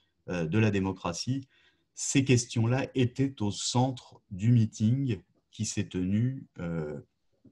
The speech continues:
il y a quelques jours, le sept novembre. Un meeting qui s'est tenu, euh,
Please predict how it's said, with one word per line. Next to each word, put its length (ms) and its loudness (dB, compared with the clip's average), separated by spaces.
il 120 2
y 60 2
a 60 0
quelques 360 -2
jours, 280 -2
le 100 -2
sept 300 -4
novembre. 540 -2
Un 80 4
meeting 400 4
qui 140 0
s'est 200 2
tenu, 520 6
euh, 280 0